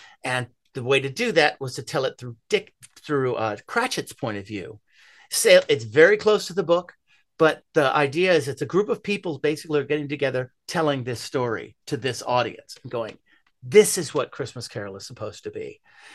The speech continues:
And I wanted to set it apart from the other carols, which is why it's called A Red Carol. And I put in all these labor songs. I used all of these traditional, like, I W W labor songs, uh, and s-,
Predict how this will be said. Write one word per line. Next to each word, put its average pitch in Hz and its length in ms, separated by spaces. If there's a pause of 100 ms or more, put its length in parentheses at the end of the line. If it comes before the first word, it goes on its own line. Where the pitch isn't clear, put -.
(100)
And 127 160
I 123 120
wanted 143 340
to 139 120
set 180 320
it 147 120
apart - 500 (260)
from 135 140
the 131 100
other 117 160
carols, 95 580 (160)
which 123 120
is 123 120
why 110 180
it's 123 120
called 104 360 (180)
A 202 80
Red 156 480
Carol. 92 500 (1080)
And 185 100
I 180 60
put 202 140
in 185 60
all 180 120
these 160 160
labor 147 320
songs. 95 480
I - 20
used 117 180
all 139 220
of 147 60
these 147 160
traditional, 127 420
like, 110 160
I 120 140
W 123 320
W 117 680
labor 127 260
songs, 107 520 (380)
uh, 117 180
and 139 120
s-, - 100